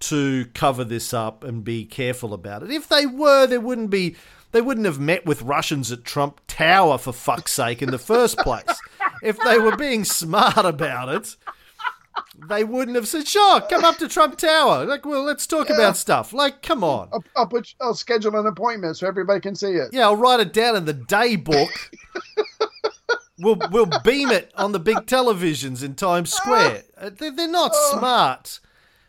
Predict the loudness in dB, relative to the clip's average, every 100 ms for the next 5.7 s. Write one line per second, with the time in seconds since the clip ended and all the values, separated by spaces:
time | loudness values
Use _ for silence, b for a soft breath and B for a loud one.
0 | _ -6 0 2 4 4 2 -2 -4 0
1 | 2 0 -2 0 2 2 -2 -2 2 2
2 | 2 0 -2 -2 -4 -6 -6 -2 0 2
3 | 0 0 0 0 0 0 -2 -4 -6 -4
4 | -8 -6 -6 -4 -4 -6 -2 -2 -2 -6
5 | -6 -4 -2 -6 -6 -10